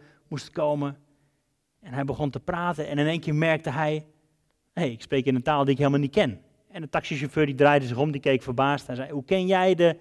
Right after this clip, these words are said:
taal van mijn stam?" Dat soort dingen gebeuren. Als je vertrouwt op God, wil hij je geven wat je nodig hebt op dat moment. Dat soort dingen gebeuren.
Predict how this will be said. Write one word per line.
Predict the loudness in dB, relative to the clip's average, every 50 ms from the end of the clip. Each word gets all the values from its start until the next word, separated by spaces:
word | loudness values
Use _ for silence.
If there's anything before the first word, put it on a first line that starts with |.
| -10 _ _ _ _ _
taal | -2 0 2 2 2 0
van | 0 -2 -4 -2 -4 -4 -2 0
mijn | 2 2 2 0 -2 -4 -8
stam?" | -8 -4 0 2 2 2 0 -4 -8 _ _ _ _ _ _ _ _ _ _ _ _ _ _ _ _ _ _ _ _ _ _
Dat | -16 -14 -10
soort | -10 -8 -6
dingen | -6 -6 -6
gebeuren. | -6 -4 -2 -2 -2 -2 -4 -6 -14 _ _ _ _ _ _ _ _ _ _ _ _ _
Als | _ -20
je | -20 -20
vertrouwt | -20 -14 -8 -6 -4 -2 -2 -4 -6
op | -10
God, | -12 -8 -6 -6 -6 -6
wil | -10 -12
hij | -10 -8 -8
je | -8
geven | -6 -4 -2 -2 -2 -2
wat | -2 -4 -2
je | -2
nodig | 0 2 2 2 0 -2
hebt | -4 -6 -8
op | -8 -6
dat | -6 -8 -8
moment. | -8 -10 -8 -8 -6 -6
Dat | -6 -6 -4
soort | -6 -4 -2
dingen | -2 0 -2 -2
gebeuren. | -2 -4 -2 -2 0 0 -2 -2 -6